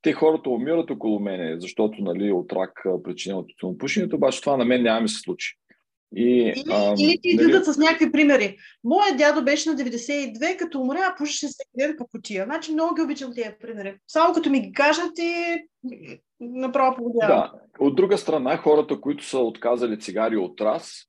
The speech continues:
Speaker 1: много от тях са точно такива, които са видели някаква неприятна диагноза или нещо, което с тях е станало и са се изплашили. Много често това става. И т-, и това нещо, нали, тази негативна мотивация, тя може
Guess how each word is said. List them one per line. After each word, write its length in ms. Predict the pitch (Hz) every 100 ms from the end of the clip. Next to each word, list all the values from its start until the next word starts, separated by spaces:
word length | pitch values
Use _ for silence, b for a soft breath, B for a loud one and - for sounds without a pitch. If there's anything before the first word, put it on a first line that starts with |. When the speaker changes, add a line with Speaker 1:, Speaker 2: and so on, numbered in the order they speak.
| _
Speaker 1:
много 320 | 110 131 127 110
от 140 | -
тях 200 | 120 -
са 140 | 117
точно 320 | - 123 123 110
такива, 320 | 98 120 120
които 180 | 110 -
са 100 | 107
видели 360 | 95 110 113
някаква 380 | 104 107 - 120
неприятна 640 | 110 107 101 98 - 104
диагноза 520 | 95 90 98 98 87
или 160 | 90 90
нещо, 300 | 95 - _
което 260 | 95 104 -
с 100 | -
тях 200 | 107 104
е 60 |
станало 280 | 85 82 101
и 40 | 117
са 60 |
се 100 | -
изплашили. 580 | 90 - 92 90 - 73 _ B B _
Много 240 | 107 117 110
често 320 | 113 - 85
това 220 | - 90
става. 360 | - 78 73 73 B B _
И 200 | 101 101
т-, 180 | - 113 98
и 120 | 107
това 200 | 113 151
нещо, 380 | 147 151 - 143
нали, 260 | 110 127
тази 240 | 113 113 113
негативна 540 | 98 87 - 101 110
мотивация, 640 | 87 85 82 85 - 143
тя 160 | - 107
може 460 | 104 107 117 117